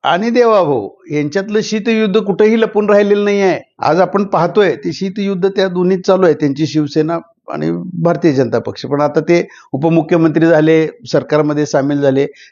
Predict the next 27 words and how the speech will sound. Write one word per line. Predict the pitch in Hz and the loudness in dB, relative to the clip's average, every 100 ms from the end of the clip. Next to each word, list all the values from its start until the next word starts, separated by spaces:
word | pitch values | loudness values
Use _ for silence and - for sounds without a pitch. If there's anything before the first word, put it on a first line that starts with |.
| _ | _
पर्यायच | - 220 240 233 | 0 2 4 2
नव्हता. | 202 165 135 90 - _ | 0 -2 -4 -10 -18 _
नाही | 131 170 | -4 0
झाले | 190 196 | 0 0
असते | 196 196 175 | 0 0 0
तरी | 190 | 0
काय, | 185 196 190 - _ _ _ - | 2 0 -2 -8 _ _ _ -8
अं, | 131 131 123 123 127 | -6 -6 -8 -8 -2
भारतीय | 143 - 185 | -2 2 2
जनता | 175 175 175 | 2 2 2
पक्ष | 170 165 135 180 175 - _ - | 0 -2 0 -2 -2 -10 _ -4
अजितदादांच्या | 143 160 156 160 165 156 | -2 0 2 4 2 2
राष्ट्रवादीला | 160 151 165 156 160 | 0 2 2 2 2
धरून | 156 147 160 | 2 2 0
त्यांचं | 156 135 | -2 -2
सरकार | 156 147 131 160 | -2 -2 0 0
होतच | 151 143 120 | 0 -2 -4
होतं, | 107 92 110 | -8 -8 -8
म्हणजे | 120 127 | -4 0
बहुमत | 135 143 165 170 | 2 4 2 2
होतच | 151 131 123 | 0 0 -4
होतं, | 104 - - | -6 -10 -6
त्यामुळे | 131 147 | -2 -2
त्यांना | 151 156 156 - | -2 -2 -2 -2
जाण्याशिवाय | 147 135 143 156 143 | 0 0 -2 -2 -2
पर्यायच | 113 113 107 | -2 -2 -6
नव्हता. | 92 92 | -14 -18